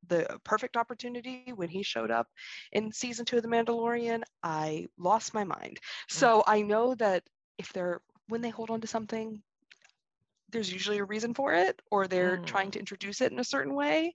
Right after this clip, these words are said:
Speaker 2: Uh-huh.
Speaker 1: The wait is agonizing. <laughs>
Speaker 2: Yeah.
Speaker 1: And ev-, c-, especially when there's, like, moments that you're like, "Well, it could happen here. It could happen
Speaker 2: Right.
Speaker 1: here. Why
Speaker 2: Mm.
Speaker 1: isn't it happening here?" <laughs> And then you
Speaker 2: Yes.
Speaker 1: start to get frustrated. But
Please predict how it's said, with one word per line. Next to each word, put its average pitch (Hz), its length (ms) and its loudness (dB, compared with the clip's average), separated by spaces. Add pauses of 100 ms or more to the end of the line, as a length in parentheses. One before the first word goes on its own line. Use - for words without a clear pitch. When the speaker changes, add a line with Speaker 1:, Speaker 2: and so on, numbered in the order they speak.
Speaker 2:
Uh-huh. 160 200 -8 (200)
Speaker 1:
The 185 100 0
wait 175 380 2
is 196 220 0
agonizing. 330 840 0
<laughs> - 360 -10
Speaker 2:
Yeah. 156 100 -10 (1200)
Speaker 1:
And 202 480 4 (120)
ev-, 233 200 0 (120)
c-, 320 100 4
especially 330 400 0
when 302 140 -4
there's, 247 220 -2
like, 214 220 -4 (120)
moments 214 440 -4
that 202 160 -4
you're 190 120 -12
like, 180 280 -6
"Well, 208 120 0
it 202 80 -6
could - 180 -4
happen 190 320 -4
here. 262 240 -2 (380)
It 262 100 -2
could - 180 0
happen 180 340 -4
Speaker 2:
Right. 220 40 -14
Speaker 1:
here. 277 200 0 (320)
Why 175 260 2
Speaker 2:
Mm. 180 40 4
Speaker 1:
isn't 247 160 2
it 285 100 4
happening 208 460 2
here?" - 280 0
<laughs> - 240 2
And 294 100 6
then 269 120 6
you 247 60 0
Speaker 2:
Yes. 240 120 2
Speaker 1:
start 220 260 2
to 202 60 -8
get 196 180 -2
frustrated. - 560 0 (100)
But - 180 2